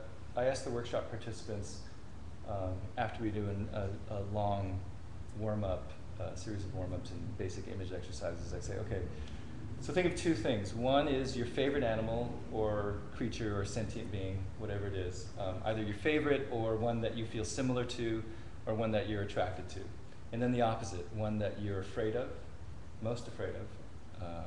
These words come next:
ideally, or one that you're, you know, repelled by, or one that you feel entirely dissimilar to." Um, and so os-, ostensibly opposites,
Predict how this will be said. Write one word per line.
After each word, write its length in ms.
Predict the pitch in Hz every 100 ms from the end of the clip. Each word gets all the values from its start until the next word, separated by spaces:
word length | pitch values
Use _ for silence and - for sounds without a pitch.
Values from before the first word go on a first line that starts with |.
| 85 98
ideally, 460 | 92 95 90 87 87 -
or 240 | 101 92 90
one 220 | 92 92
that 120 | 90 92
you're, 300 | 90 85 82 - - - - -
you 80 | 85
know, 60 | 82
repelled 540 | 92 104 98 95 92
by, 240 | - 82 85 90 - - - -
or 80 | 107
one 180 | 107 110
that 100 | 104
you 80 | 104
feel 320 | 110 104 98 92 - - - - - -
entirely 440 | 98 - 95 90 87 -
dissimilar 540 | 113 - - 87 85 - -
to." 60 | - - - - - - - - - -
Um, 300 | 95 87 85 82 82 - - - - - 104
and 80 |
so 240 | 104 120 104 - - - -
os-, 160 | - - - -
ostensibly 640 | 120 - 120 - 107 98
opposites, 560 | 101 104 98 82 80